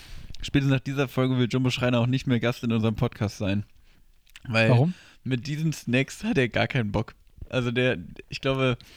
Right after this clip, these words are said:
Speaker 1: das, das war das, das eine Ding, mit dem wir ihn hierher gelockt hätten. Und jetzt Pfefferminzschokolade, Moncherie und, äh,
Speaker 2: Boah, mich schaudert's.
Speaker 1: Ingwerlimonaden.
Speaker 2: Mich schaudert's wirklich. Ähm,
Speaker 1: Ich finde
Speaker 2: ach so, ich dachte, wir sind auch,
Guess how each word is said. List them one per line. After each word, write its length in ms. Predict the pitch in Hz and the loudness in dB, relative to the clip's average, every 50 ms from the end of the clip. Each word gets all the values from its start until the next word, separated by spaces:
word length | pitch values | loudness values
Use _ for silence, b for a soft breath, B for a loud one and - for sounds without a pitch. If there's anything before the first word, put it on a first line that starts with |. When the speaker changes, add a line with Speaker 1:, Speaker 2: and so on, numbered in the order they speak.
| B B B - _ | B B B -6 _
Speaker 1:
das, 240 | - 131 135 - 139 | -2 -2 -2 -4 -2
das 200 | 110 139 143 139 | -2 0 0 0
war 140 | 139 135 139 | 0 0 0
das, 180 | 135 139 139 131 | 0 0 -2 -2
das 160 | 113 123 117 | -2 -2 0
eine 240 | - - 131 143 147 | 2 2 2 2 2
Ding, 160 | 135 139 143 | 2 2 2
mit 140 | 143 131 - | 2 0 0
dem 120 | 127 131 | 0 0
wir 100 | 131 131 | 2 2
ihn 120 | 127 123 123 | 2 4 4
hierher 300 | 131 123 110 113 113 123 | 4 4 4 4 4 4
gelockt 320 | 139 131 127 131 - - | 2 2 0 0 0 -2
hätten. 220 | - - - 127 127 | -2 0 0 0 2
Und 60 | 113 | 2
jetzt 300 | 113 127 - - - B B B B B B B B B B - - - | 2 0 -2 -4 -12 B B B B B B B B B B -20 -20 -8
Pfefferminzschokolade, 840 | - - 139 120 131 127 131 139 - - 127 123 127 127 127 127 120 | -4 -2 -2 0 0 0 0 0 0 -2 -2 -2 0 2 2 2 0
Moncherie 540 | 120 123 123 127 135 - 143 113 120 131 131 | 0 0 0 -2 -2 -4 -4 -4 -4 -4 -4
und, 320 | 120 117 117 113 113 b b b b b b b b b b - | -2 -2 -4 -4 -6 b b b b b b b b b b -12
äh, 260 | - 120 120 123 123 120 110 - - - - | -10 -8 -8 -8 -8 -10 -10 -12 -12 -10 -8
Speaker 2:
Boah, 120 | 151 151 | -4 0
mich 200 | 135 120 120 120 | 2 2 4 4
schaudert's. 440 | 117 113 113 214 - 107 107 113 110 | 4 4 4 4 4 2 2 0 0
Speaker 1:
Ingwerlimonaden. 180 | 117 127 127 113 b b b b b b b b b b b b b b _ _ - | 0 -2 -2 -4 b b b b b b b b b b b b b b _ _ -2
Speaker 2:
Mich 160 | 139 131 - - | 0 2 2 2
schaudert's 500 | - - 160 220 208 170 139 123 135 139 | 2 2 4 4 4 4 2 0 0 0
wirklich. 380 | 160 180 - 147 135 - - B B B B B B B B B B - | 0 0 0 0 0 0 0 B B B B B B B B B B 0
Ähm, 300 | 120 127 131 135 127 113 B B B B B B B B B B B B B B B B B - | 2 2 2 2 -2 -4 B B B B B B B B B B B B B B B B B -4
Speaker 1:
Ich 120 | - 139 | -2 0
finde 200 | - - 254 226 208 | 2 4 4 4 4
Speaker 2:
ach 20 | |
so, 180 | 170 135 147 147 | 4 4 4 2
ich 80 | 127 | 2
dachte, 280 | - 131 120 - 139 - - - - - - _ - | 0 -4 -6 -6 -8 -10 -12 -16 -20 -20 -20 _ -4
wir 140 | - 139 156 | 0 2 4
sind 140 | 214 247 | 4 4
auch, 140 | 226 135 - | 4 2 0